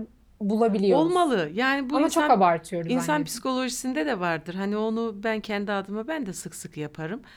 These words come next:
Speaker 2: Ama bunun bir sınırı vardır, şekli vardır. Yani bütün
Speaker 1: İşte sınırı
Speaker 2: tamamıyla
Speaker 1: bilmeyince
Speaker 2: sınırı bilmeyince öyle. Hani bu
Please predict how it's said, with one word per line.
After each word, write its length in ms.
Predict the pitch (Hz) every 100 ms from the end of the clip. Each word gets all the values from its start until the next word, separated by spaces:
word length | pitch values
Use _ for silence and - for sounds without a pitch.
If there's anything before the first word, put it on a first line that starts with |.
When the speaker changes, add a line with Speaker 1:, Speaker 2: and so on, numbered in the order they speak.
| - -
Speaker 2:
Ama 240 | - 330 226
bunun 240 | 226 247
bir 60 | 233
sınırı 460 | - 214 220 233
vardır, 460 | 190 160 139 135 190
şekli 540 | - - 214 208 233
vardır. 420 | 202 165 143 151 135
Yani 360 | 160 165 170
bütün 200 | 185 -
Speaker 1:
İşte 160 | 196 190
sınırı 120 | 247
Speaker 2:
tamamıyla 400 | 254 262 277 277
Speaker 1:
bilmeyince 680 | 262 202 185 190 202 294 339
Speaker 2:
sınırı 380 | 320 220 214 202
bilmeyince 460 | 208 202 202 233
öyle. 160 | 247 208
Hani 300 | 185 196 180
bu 180 | 214